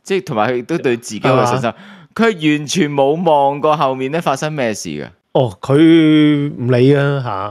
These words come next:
Speaker 2: 吓，我諗係真係唔關佢事啊，第一，唔關佢事，第二就係可能佢好肚餓啦，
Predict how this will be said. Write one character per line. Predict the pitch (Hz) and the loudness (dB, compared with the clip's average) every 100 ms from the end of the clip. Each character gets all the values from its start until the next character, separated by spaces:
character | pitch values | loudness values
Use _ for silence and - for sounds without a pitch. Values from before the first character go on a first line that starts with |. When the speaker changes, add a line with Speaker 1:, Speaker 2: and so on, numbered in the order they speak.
| 104 95 | -8 -2
Speaker 2:
吓， | |
我 | 123 | 0
諗 | 113 | 0
係 | 117 107 90 98 | 0 -4 -6 -4
真 | 139 | -2
係 | 117 98 107 - | -2 -6 -8 -4
唔 | 135 | -2
關 | 151 | 0
佢 | 139 | -2
事 | 127 110 | -4 -4
啊， | 110 | -6
第 | 113 | -4
一， | 110 | -6
唔 | 113 | -6
關 | 123 127 | -4 -4
佢 | 123 | -4
事， | - 101 - - - | -6 -10 -12 -14 -4
第 | 127 | 0
二 | |
就 | 131 135 | 0 0
係 | 120 | 0
可 | 135 | 0
能 | 139 | 0
佢 | 127 | 2
好 | 131 | 2
肚 | 131 | 2
餓 | 117 107 | -2 -4
啦， | 120 | -4